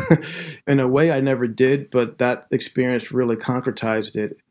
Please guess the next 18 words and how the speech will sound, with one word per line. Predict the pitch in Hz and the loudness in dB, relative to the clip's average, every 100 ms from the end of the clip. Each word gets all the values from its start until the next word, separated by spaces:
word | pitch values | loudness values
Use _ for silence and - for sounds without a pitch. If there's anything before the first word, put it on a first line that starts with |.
| - | -2
The | 131 | -2
things | - 139 139 | 2 2 4
that | 123 123 | 2 0
my | 120 110 | -2 -6
peers | - 131 127 | 0 2 2
focus | - 123 123 120 117 | 2 0 0 -4 -2
on | 113 110 | -4 -4
aren't | - 127 123 131 | -2 -2 -2 0
really | 123 123 | 0 0
what | 120 113 | -2 -2
matter | 120 120 120 | -2 0 0
to | 110 107 | -2 -6
me, | 104 - - 139 - | -6 -8 2 2 2
<laughs> | - - - | -2 2 4
you | 185 | 6
know? | 202 208 175 175 165 - 196 214 196 165 - _ _ _ | 4 4 2 2 0 -2 0 0 -2 -6 -12 _ _ _
And | 113 113 | -4 0
then | 120 120 117 113 | 0 2 0 -2